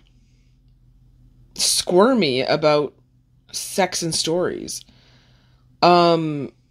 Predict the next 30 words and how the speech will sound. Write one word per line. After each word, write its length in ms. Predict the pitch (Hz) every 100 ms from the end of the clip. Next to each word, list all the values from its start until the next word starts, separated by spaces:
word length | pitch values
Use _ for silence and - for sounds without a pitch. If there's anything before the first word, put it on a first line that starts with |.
| _ _ _ _
one, 600 | 190 208 240 269 277 -
a 120 | - 214
lot 220 | 214 214
of 100 | 208
the 100 | 202
things 300 | 190 180 180
is, 120 | 170 -
"I 60 |
don't 160 | 160 156
know 60 |
how 120 | 156 147
to 80 |
write 300 | 127 123 104
it." 280 | - - - - _
That's 260 | - 139 -
what 80 | 143
they 120 | 135
say. 440 | - 120 90 - - - - _
Like, 160 | 156 -
"I 80 | 139
don't 320 | 143 139 -
know 140 | 175
how 300 | 180 135 127
to 180 | - 143
write 400 | - 127 117 -
this. 340 | 85 85 - -
I 100 | -
need 420 | 131 123 113 101 90
your 80 |
help. 520 | 139 - 117 - -